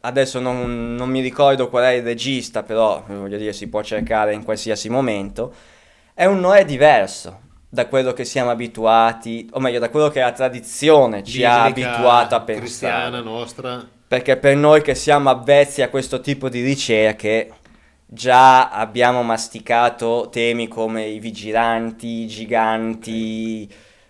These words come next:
Speaker 1: Semiaza, Zazel, piuttosto che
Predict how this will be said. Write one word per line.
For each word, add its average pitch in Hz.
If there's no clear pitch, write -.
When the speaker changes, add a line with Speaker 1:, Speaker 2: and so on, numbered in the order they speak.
Speaker 1:
Semiaza, 113
Zazel, 113
piuttosto 110
che 87